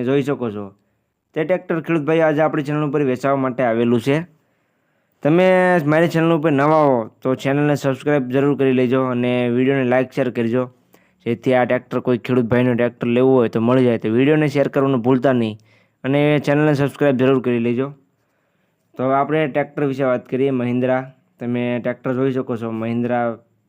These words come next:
પાંચસો પંચાણું. આખું ટ્રેક્ટર, આ કંપની કન્ડિશનમાં ટ્રેક્ટર જોવા મળશે તમને. કંપની ફિટિંગ, કંપની કલરમાં ટ્રેક્ટર છે.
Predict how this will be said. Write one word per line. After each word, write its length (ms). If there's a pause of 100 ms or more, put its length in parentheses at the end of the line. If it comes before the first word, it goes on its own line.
(140)
પાંચસો 320
પંચાણું. 560 (880)
આખું 280
ટ્રેક્ટર, 320
આ 220
કંપની 420
કન્ડિશનમાં 460
ટ્રેક્ટર 340
જોવા 180
મળશે 300
તમને. 320
કંપની 380
ફિટિંગ, 340
કંપની 320
કલરમાં 360
ટ્રેક્ટર 380
છે. 180